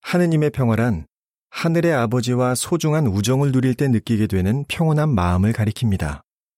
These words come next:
하느님의 평화가 있으면 우리는 안정감을 느끼게 됩니다. 우리는 하느님을 사랑하는 사람들과 친밀한 관계를 누립니다.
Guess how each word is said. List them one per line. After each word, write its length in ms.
하느님의 480
평화가 380
있으면 580
우리는 360
안정감을 680
느끼게 320
됩니다. 480
우리는 460
하느님을 500
사랑하는 520
사람들과 600
친밀한 520
관계를 460
누립니다. 540